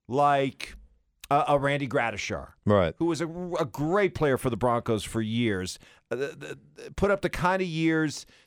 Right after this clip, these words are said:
Speaker 1: that if he'd been playing for the Steelers or playing for the Packers, he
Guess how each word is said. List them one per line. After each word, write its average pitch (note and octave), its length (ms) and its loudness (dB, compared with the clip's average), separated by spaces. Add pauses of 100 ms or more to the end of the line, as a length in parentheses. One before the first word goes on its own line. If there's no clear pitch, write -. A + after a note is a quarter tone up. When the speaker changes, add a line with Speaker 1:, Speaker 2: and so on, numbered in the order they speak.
Speaker 1:
that C#3 160 2
if G#2 80 -4
he'd C3+ 160 -2
been A#2+ 140 -2
playing F3+ 280 -2
for D#3 100 -4
the D3+ 100 -4
Steelers C#3 760 0 (180)
or G#2+ 120 -6
playing E3+ 320 -4
for D#3+ 100 -6
the E3 80 -4
Packers, C3 880 0 (420)
he C#3 220 -4